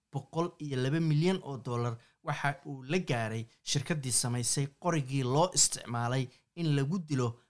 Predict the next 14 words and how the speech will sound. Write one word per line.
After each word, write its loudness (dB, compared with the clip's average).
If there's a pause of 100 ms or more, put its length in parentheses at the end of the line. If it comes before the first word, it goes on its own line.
(100)
labaatan 0 (160)
carruur 2
ah 0 (280)
oo -2
dhiganaysay 0
fasalka 0
koowaad 2 (280)
iyo -4
lix 0
ka 0
mid 2
ah 0 (160)
macallimiintii 2
iskuulkaasi 0